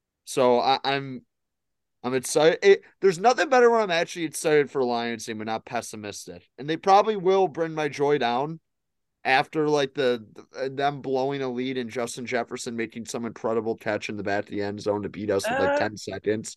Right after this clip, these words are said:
Speaker 2: uh.
Speaker 1: Like, I pro-, they probably will make me pessimistic, but I am very excited for this Lions team. I'm very, I, I'm very excited. I watched the Wings last night for, like, a full game for the first time, I don't know how long, 'cause I usually watch the Wings in, like, periods.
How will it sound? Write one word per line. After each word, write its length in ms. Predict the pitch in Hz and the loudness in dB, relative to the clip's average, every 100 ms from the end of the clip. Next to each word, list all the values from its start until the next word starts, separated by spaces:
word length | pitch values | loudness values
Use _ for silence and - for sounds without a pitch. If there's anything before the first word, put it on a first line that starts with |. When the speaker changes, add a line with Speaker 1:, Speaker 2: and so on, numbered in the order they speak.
| _ | _
Speaker 2:
uh. 320 | 185 240 254 262 | -8 -6 -4 4
Speaker 1:
Like, 240 | 139 131 - _ _ | 4 4 0 _ _
I 100 | 139 | 2
pro-, 260 | 139 170 165 | 6 6 8
they 180 | 156 165 | 4 4
probably 300 | 190 175 151 | 6 6 6
will 240 | 135 147 | 6 6
make 160 | 151 147 | 4 -2
me 100 | 143 | -6
pessimistic, 760 | 143 135 135 123 127 151 143 - _ - | -2 -2 0 -2 2 2 2 -2 _ 2
but 200 | 147 - | 2 4
I 140 | 156 | 2
am 160 | 160 127 | 2 6
very 280 | 151 151 143 | 8 8 4
excited 400 | 131 131 117 - | -2 -2 -2 -4
for 80 | |
this 200 | 113 101 | -8 -6
Lions 240 | 107 104 95 | -6 -6 -8
team. 120 | 95 _ - | -12 _ 0
I'm 160 | 269 | 6
very, 200 | 214 220 | 8 8
I, 160 | - - | 6 2
I'm 240 | 156 240 233 | 2 0 2
very 280 | 170 175 | 2 2
excited. 320 | 180 - 190 - _ - | 0 0 -2 -2 _ 4
I 60 | |
watched 220 | 254 247 | 6 6
the 80 | 196 | 2
Wings 500 | 143 160 196 214 - _ _ | 0 -2 -4 -6 -14 _ _
last 360 | - 185 190 - | 2 4 4 2
night 260 | 196 202 - - | 2 2 0 -4
for, 160 | 196 | 2
like, 160 | 180 180 | 2 2
a 80 | 160 | -4
full 300 | - 165 175 | -4 -2 -2
game 320 | 143 151 170 | -2 -8 -6
for 100 | 170 | -4
the 80 | 143 | -4
first 280 | 175 165 170 | -4 -6 -6
time, 180 | 147 - | -8 -2
I 120 | 147 | 0
don't 160 | 151 143 | 0 -2
know 60 | |
how 60 | 135 | 0
long, 260 | 131 113 98 | 0 -2 -8
'cause 160 | 110 | -4
I 60 | 156 | -2
usually 320 | 208 233 220 | -2 -4 2
watch 280 | 190 180 - | 4 4 0
the 60 | |
Wings 340 | 135 143 156 151 | -4 -6 -6 -8
in, 80 | 135 | -6
like, 180 | 110 | -6
periods. 640 | - 127 123 139 147 - | -4 -2 0 0 -2 -4